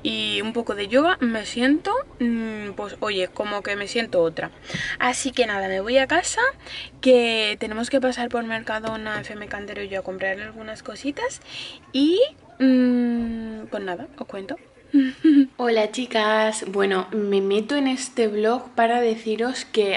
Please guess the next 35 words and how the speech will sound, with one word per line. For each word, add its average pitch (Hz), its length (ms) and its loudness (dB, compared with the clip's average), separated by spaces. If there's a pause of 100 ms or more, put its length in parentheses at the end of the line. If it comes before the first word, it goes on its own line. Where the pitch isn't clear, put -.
ayer 196 460 -2
no 208 180 0
terminé 196 460 -4
de 190 340 -2
grabar 185 340 -4
el 175 160 -6
vlog 208 400 -4 (500)
porque, 190 680 -2
como 202 160 -2
ya 190 160 -2
os 214 100 -8
comenté, 220 460 -2
llevaba 208 360 -2
todo 208 260 -4
el 202 180 -2
día 202 540 -6
así - 200 -12
como 190 480 -10
cansada, 240 1200 -4 (580)
no 208 160 0
había 196 200 2
dormido 190 360 0
bien 180 180 -6
por 180 200 -8
la 165 160 -8
noche 233 840 -2
y 190 340 -6
la 175 120 -6
verdad 170 260 -4
es 190 160 -8
que 220 140 -4
me 202 160 -6
puse 190 260 -10
un 208 80 -6
poquito 202 460 -10